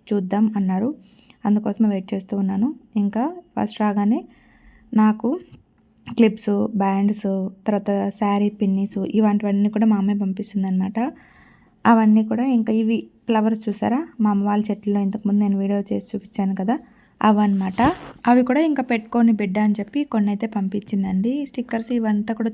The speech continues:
చూసుకుంటూ ఉన్నాను. మ్యాక్సిమం నేను పెట్టుకున్నవన్నీ మా అమ్మాయి పంపిస్తుందన్నమాట. ఎప్పుడు మా వారు, అంటే మా వారు నేను అడిగింది లేదు, ఆయన కొనిచ్చిందే లేదు ఇన్ని రోజుల నుంచి. ఎప్పుడు మా అమ్మాయి పంపిస్తూ ఉంటుంది. అంటే నేను ఎలాంటివి పెట్టుకుంటాను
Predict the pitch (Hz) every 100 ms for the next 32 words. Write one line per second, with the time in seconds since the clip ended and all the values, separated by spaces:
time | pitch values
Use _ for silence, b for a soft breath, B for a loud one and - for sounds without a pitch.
0 | 214 196 - 196 202 196 190 233 415 b
1 | b b b b 233 240 233 269 370 349
2 | 247 247 240 247 240 240 277 320 - 220
3 | 220 226 226 208 208 214 208 196 190 185
4 | 185 311 - b b b - 214 247 269
5 | 226 202 214 208 196 196 190 190 208 208
6 | 220 214 196 196 208 214 202 190 208 214
7 | 202 202 247 220 202 202 202 220 202 196
8 | 190 190 220 208 196 190 190 190 190 -
9 | 294 b b b - 208 240 254 214 208
10 | 208 196 196 - 208 190 185 190 262 381
11 | b b b - 320 302 247 226 233 240
12 | 226 - 233 226 220